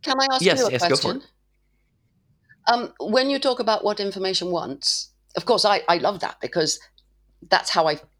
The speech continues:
Speaker 1: feel about it and think about it. But, of course, as you have been saying, people hate it and they don't understand it. How do you get that across? Because I have trouble with this in, in, as, in the same way, probably.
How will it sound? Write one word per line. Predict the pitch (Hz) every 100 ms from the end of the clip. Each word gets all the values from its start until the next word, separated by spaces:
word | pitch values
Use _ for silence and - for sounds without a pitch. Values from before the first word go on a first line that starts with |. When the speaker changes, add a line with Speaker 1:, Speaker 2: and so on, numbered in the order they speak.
| -
Speaker 1:
feel | 285
about | 190 - -
it | 139 151
and | 170
think | 294 -
about | 156 131 -
it. | - - - -
But, | - 139 185 - -
of | 165 165
course, | - 127 202 - -
as | 127 147
you | 151 135
have | 131 -
been | 147 135 - -
saying, | - 254 151 127
people | 165 151
hate | 147 135 139
it | 180 165
and | 127
they |
don't | 135 147 151
understand | 170 196 294 262
it. | 156 - - -
How | - 311 392
do | 339
you | 262 269
get | 262 226
that | 233 214
across? | 220 - 226 -
Because | - 220 208 - - -
I | 220 254
have | 240
trouble | - 220 202
with | 196
this | 190 190
in, | 185 175
in, | 185 - - -
as, | 180 - -
in | 180
the | 175
same | - 190
way, | 262
probably. | 254 180 151 120 90 175